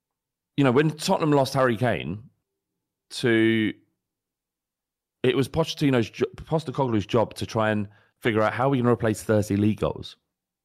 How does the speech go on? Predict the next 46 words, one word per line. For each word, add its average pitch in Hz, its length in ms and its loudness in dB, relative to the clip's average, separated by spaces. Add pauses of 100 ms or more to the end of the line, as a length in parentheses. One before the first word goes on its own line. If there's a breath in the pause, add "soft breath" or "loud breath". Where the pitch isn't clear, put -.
(200)
with 107 140 -4
our 101 100 2
front 101 240 -2
line. 107 320 -2 (160)
Well, 101 160 -4
we've 95 100 -4
got 90 140 -6
to - 20 -18
play 101 140 0
a - 20 0
different 90 300 -4
way, 104 160 0 (800 soft breath)
or 101 120 0
we've 92 140 -4
got 98 220 2
to - 60 -14
m-, 107 260 -2
g-, 80 180 -4
create 110 240 0
as 101 120 0
many 101 160 2
chances 98 360 -4 (240)
as, 110 140 2
as 107 140 0
possible. - 560 -2
As 135 180 2
it, - 180 0
as 135 160 4
it 87 120 0
stands, 110 580 0 (480)
the - 120 -8
players 127 420 2
in 110 100 2
the 107 80 2
top - 240 -6
front 110 320 -2
three 90 420 -2 (160)
have 113 140 -10
contributed 104 500 -2
about 107 460 -2
thirty-two, - 1040 -2 (400)
thirty, 117 260 0 (220)
maybe 117 240 -2
thirty-two, 135 480 -2
thirty-three 127 400 -4
goals. 147 260 -2